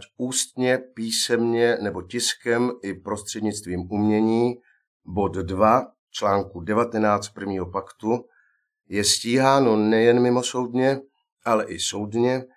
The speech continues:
často pod rouškou kriminálního obvinění. Jak o tom svědčí mimo jiné právě probíhající procesy s mladými hudebníky.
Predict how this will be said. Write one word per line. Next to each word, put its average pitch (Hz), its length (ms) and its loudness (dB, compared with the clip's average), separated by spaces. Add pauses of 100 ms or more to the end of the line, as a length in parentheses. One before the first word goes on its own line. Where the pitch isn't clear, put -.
(320)
často 131 440 2
pod 113 240 -6
rouškou 117 600 -2
kriminálního 110 720 0
obvinění. 104 640 -10 (1120)
Jak 110 380 0
o 120 60 -4
tom 92 200 -2
svědčí 113 420 -6
mimo 98 240 -2
jiné 104 380 -2
právě 107 560 -2
probíhající 95 800 -10
procesy 87 800 -10
s - 100 -12
mladými 92 500 -2
hudebníky. 92 520 -8